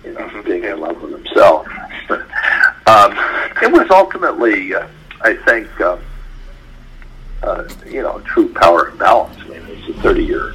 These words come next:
Speaker 1: age difference there. Um, and, and he, he at the time, in ninety-four and five, you know, he's running for, for mayor of San Francisco. Uh, he has lost the speakership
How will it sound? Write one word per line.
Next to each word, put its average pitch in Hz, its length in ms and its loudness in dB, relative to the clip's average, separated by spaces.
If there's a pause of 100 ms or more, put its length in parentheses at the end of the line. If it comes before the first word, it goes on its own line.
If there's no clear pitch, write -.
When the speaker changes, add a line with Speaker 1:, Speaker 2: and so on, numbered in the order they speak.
(140)
Speaker 1:
age - 340 2
difference - 380 -10 (140)
there. - 160 -14 (180)
Um, 80 360 0 (240)
and, 95 600 0
and 90 280 0
he, 117 400 2 (260)
he 147 140 6
at - 140 2
the 175 100 -6
time, - 540 -2
in - 120 -18
ninety-four 92 680 -4
and - 120 -16
five, - 440 4 (680)
you 117 100 -2
know, 101 60 0
he's 87 160 -2
running 95 260 0
for, 87 360 0
for 104 160 -4
mayor 87 260 -2
of 85 120 -10
San 90 160 -4
Francisco. - 720 0 (760)
Uh, - 140 6 (120)
he 107 120 8
has 92 260 0
lost 98 380 6 (120)
the - 200 -10
speakership - 680 -8